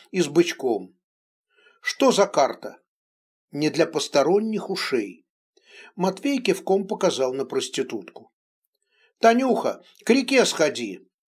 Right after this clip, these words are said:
скомандовал бычок. «Я не Танюха!» буркнула девушка.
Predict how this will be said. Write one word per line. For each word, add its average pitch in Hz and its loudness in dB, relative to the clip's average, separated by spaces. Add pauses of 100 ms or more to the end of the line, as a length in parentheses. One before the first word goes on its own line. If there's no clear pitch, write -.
(140)
скомандовал 123 -2
бычок. 117 -8 (760)
«Я 135 0
не 131 -4
Танюха!» 127 -2 (300)
буркнула 123 -2
девушка. 107 -6